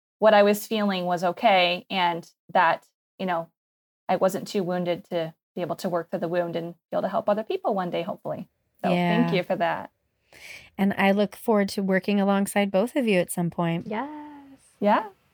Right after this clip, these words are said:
Speaker 2: Well, thank you guys so much. I appreciate you.
Speaker 3: Thank you.
Speaker 1: Thank you, Sarah.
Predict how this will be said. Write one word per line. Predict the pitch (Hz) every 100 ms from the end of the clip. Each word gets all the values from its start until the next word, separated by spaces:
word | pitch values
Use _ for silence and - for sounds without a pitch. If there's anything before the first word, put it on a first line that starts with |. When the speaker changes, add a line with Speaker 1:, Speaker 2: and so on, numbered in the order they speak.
| _
Speaker 2:
Well, | 214 214
thank | - 214 208
you | 214
guys | 196 190
so | - - 190 185
much. | 190 175 175
I | 185
appreciate | 175 - 180 - 180 170 -
you. | 175 175 185 - - -
Speaker 3:
Thank | 269 285 -
you. | 269 302 320 311 302 302 - _ -
Speaker 1:
Thank | 190 196
you, | 220
Sarah. | 208 214 196 190 196